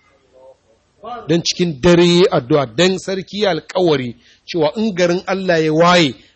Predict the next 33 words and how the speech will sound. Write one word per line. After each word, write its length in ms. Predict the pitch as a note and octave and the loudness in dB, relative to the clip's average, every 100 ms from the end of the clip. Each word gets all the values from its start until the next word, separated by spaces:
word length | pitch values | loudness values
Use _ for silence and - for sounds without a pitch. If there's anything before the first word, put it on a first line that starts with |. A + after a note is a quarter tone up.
| _ | _
Ahmad 360 | D#3+ F3 G#3 - | -8 -6 -6 -6
ɗan 180 | F3+ F3+ | -6 -4
Hanbali 380 | F#3 F#3+ F3+ F#3 | -8 -6 -6 -6
bai 180 | D#3+ E3 | -6 -6
janye 360 | A#2+ G#3+ G#3+ F#3 | -2 -2 0 -4
fatawan 440 | - - D#3+ F#3+ | -4 -6 -2 0
shi 120 | F#3+ F3 | -2 -4
na 80 | E3+ | -6
cewa 300 | - F#3 F3 | -2 0 0
Ƙur'ani 640 | - - - G#3+ G#3+ G3 | -2 -6 -2 -2 0 -2
halitta 560 | D#3 D#3+ F3 - - E3 | -2 0 0 -2 -6 -4
ba 120 | D#3+ | -2
ne, 140 | D#3+ A#2+ _ _ _ | -4 -8 _ _ _
bayan 280 | F#3 G3+ G#3 | -2 0 0
ya 140 | G#3 | -2
sa 180 | - G#3+ - | -2 -4 -4
an 120 | F#3+ | 0
mai 120 | G3+ C#3 - | 0 0 0
dukan 460 | A3 G#3+ - G#3+ | 2 2 0 -2
tsiya 260 | F#3+ F3+ F3 | -2 -6 -6
sai 140 | E3 | -4
ya 80 | F3 | -6
sara 260 | E3+ F3+ D3+ | -2 -2 -2
kan 200 | - B2+ | -4 -8
shi. 240 | G2+ - _ _ _ _ _ - | -8 -16 _ _ _ _ _ 2
Ya 220 | E3+ F3+ | 4 6
rantsuwa 640 | F3 F#3+ F#3+ - G3 F#3+ D#3 | 4 2 0 -2 2 2 0
da 80 | - | -4
Allah 500 | - C4+ B3 G#3 D3+ - _ | 0 0 0 -2 -4 -8 _
ba 100 | D3 | -4
zai 100 | D#3+ | -2
kafara 560 | D#3 B2+ - D3 C#3+ A2 | -4 -8 -4 -2 -2 -4
ba. 140 | F#2+ | -8